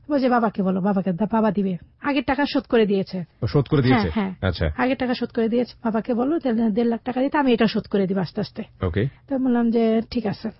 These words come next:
Speaker 1: আব্বাকে বললাম, তা আব্বা বলল যে, "এই মুহূর্তে তো এত টাকা নাই।" তখন আমার ভাই বেশ ভালো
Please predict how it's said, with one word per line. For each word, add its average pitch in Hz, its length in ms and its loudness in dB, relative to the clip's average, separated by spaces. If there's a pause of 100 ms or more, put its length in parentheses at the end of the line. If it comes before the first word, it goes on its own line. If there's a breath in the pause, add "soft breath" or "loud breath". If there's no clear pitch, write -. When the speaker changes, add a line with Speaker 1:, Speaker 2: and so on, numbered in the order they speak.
(120)
Speaker 1:
আব্বাকে 208 380 -2
বললাম, 226 320 0
তা 254 120 -4
আব্বা 220 140 -2
বলল 220 180 2
যে, 220 80 4
"এই 233 60 4
মুহূর্তে 226 240 2
তো 233 100 -2
এত 220 120 -2
টাকা 202 260 -2
নাই।" 190 260 0 (240)
তখন 240 240 0
আমার 233 200 4
ভাই 240 280 2
বেশ 254 240 2
ভালো 202 420 0